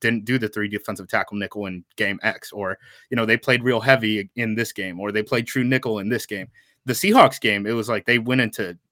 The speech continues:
dime more than they have at all this season. Um, and that was kind of, like, the key. Like, you saw him on that first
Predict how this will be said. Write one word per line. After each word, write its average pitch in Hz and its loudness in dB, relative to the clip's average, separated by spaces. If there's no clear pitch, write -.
dime 117 2
more 113 -2
than 107 -4
they 127 8
have 123 4
at 117 2
all 120 2
this 107 -6
season. - -14
Um, 107 -2
and 110 -2
that 123 2
was 117 -4
kind 117 -2
of, 107 -8
like, 101 -8
the 107 -20
key. 117 -4
Like, 98 -10
you 123 -2
saw 120 0
him 110 0
on 110 -2
that 107 -2
first 117 -4